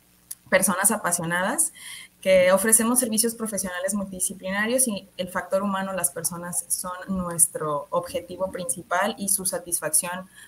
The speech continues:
nuestra prioridad. Trabajamos también para dar formación profesional en empresas, eh, capacitación empresarial, formación de, cursos de formación y desarrollo humano, cualquier competencia personal.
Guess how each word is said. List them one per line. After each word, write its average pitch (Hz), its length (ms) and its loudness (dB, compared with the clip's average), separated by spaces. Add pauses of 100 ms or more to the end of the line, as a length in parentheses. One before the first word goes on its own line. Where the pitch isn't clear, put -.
nuestra 196 600 2
prioridad. 151 580 -2 (420)
Trabajamos 202 680 4
también 202 360 0
para 190 260 0
dar 180 160 -2
formación 190 720 0
profesional 185 640 0
en 185 100 -2
empresas, 175 720 2 (480)
eh, 165 640 -4
capacitación 190 680 0
empresarial, 214 840 2
formación 196 720 -2
de, 180 500 0 (320)
cursos 254 340 4
de 226 100 4
formación 202 520 0
y 208 60 2
desarrollo 185 520 4
humano, 180 340 -4
cualquier 180 280 -14
competencia 180 600 -6
personal. 170 520 -6